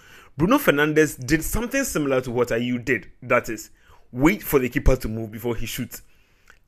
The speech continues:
And the keeper was fooled. So Bruno Fernandes was able to score that when Uruguay came up against Portugal. Now,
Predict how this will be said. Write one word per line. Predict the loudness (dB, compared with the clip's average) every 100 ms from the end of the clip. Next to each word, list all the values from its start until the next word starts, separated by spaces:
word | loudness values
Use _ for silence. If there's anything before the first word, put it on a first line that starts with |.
| _
And | 0 2
the |
keeper | 0 0 0
was | 0 -4
fooled. | -8 -8 -6
So | -4
Bruno | -2 -2 -2
Fernandes | -4 -6 -6 -6
was | -8 -2
able | 0 2 0
to | -10
score | -8 -4 -2
that | -4 -8
when | -8 -8 -6
Uruguay | -6 -6 -6 -8
came | -10 -12
up | -12
against | -12 -16 -14
Portugal. | -14 -14 -16 -18 -20 _ _ -20 -20 -20 -12
Now, | -4 4 6 6 4